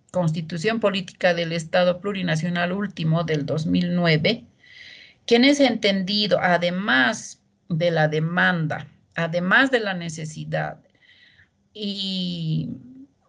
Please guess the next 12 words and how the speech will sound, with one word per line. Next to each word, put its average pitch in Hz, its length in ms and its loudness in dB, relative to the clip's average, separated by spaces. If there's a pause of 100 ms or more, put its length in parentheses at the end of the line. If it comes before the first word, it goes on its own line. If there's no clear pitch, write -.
(340)
¿cómo 220 320 -2
podría 180 300 2
decir?, 175 580 -6
el 185 320 -2
cumplir 208 800 0
con 170 260 -4
todos 214 260 0
los 170 260 -4
convenios 175 680 -2
y 170 80 -8
compromisos 185 680 -4
internacionales, 170 1080 -2